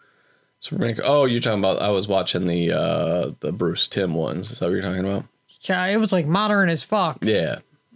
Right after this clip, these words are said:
Speaker 1: Well, later on, I was watching the Max Fleischer ones, and I, I was, I was sleeping during that. Mason was watching those. That's why I don't remember that.
Speaker 2: Anyway, and I had to watch the origin story for the bajillionth time.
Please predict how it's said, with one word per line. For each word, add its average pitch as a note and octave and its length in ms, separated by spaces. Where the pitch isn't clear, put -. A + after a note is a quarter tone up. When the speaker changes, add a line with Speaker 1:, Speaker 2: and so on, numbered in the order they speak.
Speaker 1:
Well, F#2+ 120
later G2+ 220
on, E2 120
I D2+ 60
was F#2 120
watching D#2 260
the F2+ 60
Max C2 240
Fleischer - 340
ones, C2 260
and G2+ 120
I, F#2+ 100
I G#2+ 160
was, G#2+ 400
I G2+ 140
was F2 120
sleeping E2+ 420
during E2 240
that. - 160
Mason E2+ 320
was C2+ 120
watching D2 300
those. D2+ 160
That's - 160
why D#2+ 80
I - 20
don't - 120
remember D#2 280
that. - 160
Speaker 2:
Anyway, F3+ 640
and F3+ 200
I E3+ 80
had E3+ 120
to E3+ 60
watch F3 400
the F3 260
origin F3 420
story E3+ 380
for F3+ 160
the E3+ 100
bajillionth E3+ 1160
time. E3+ 680